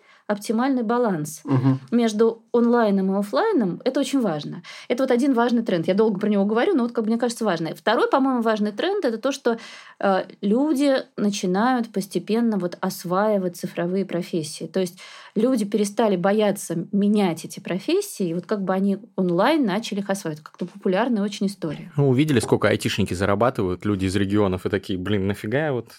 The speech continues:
Speaker 3: на работе, на заводе работаю за
Speaker 1: Ну, это
Speaker 3: двадцать тысяч
Speaker 1: хороший
Speaker 3: рублей?»
Speaker 1: социальный лифт. И
Speaker 3: Да.
Speaker 1: если этим, правда, возможно, там, не знаю, за полгода научиться
Speaker 3: Мгм.
Speaker 1: хотя бы на какое-то базовое для начала, ну, это же здорово.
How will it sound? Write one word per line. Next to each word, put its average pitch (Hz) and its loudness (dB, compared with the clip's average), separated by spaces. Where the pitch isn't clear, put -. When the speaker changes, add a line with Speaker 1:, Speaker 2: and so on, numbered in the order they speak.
Speaker 3:
на 110 0
работе, 110 -2
на 101 0
заводе 104 0
работаю 98 -4
за - 2
Speaker 1:
Ну, 302 6
это 107 6
Speaker 3:
двадцать 330 2
тысяч 427 4
Speaker 1:
хороший - 4
Speaker 3:
рублей?» 202 2
Speaker 1:
социальный 202 2
лифт. 175 -4
И 101 0
Speaker 3:
Да. 101 2
Speaker 1:
если 226 2
этим, 240 0
правда, 233 0
возможно, 214 0
там, 202 -2
не 196 0
знаю, 196 0
за 190 -2
полгода 202 -2
научиться 196 -2
Speaker 3:
Мгм. 202 0
Speaker 1:
хотя 196 0
бы 180 -2
на 180 -2
какое-то 185 -6
базовое 170 -4
для 170 -12
начала, 175 -8
ну, 175 -6
это 175 -10
же 185 -10
здорово. 254 -6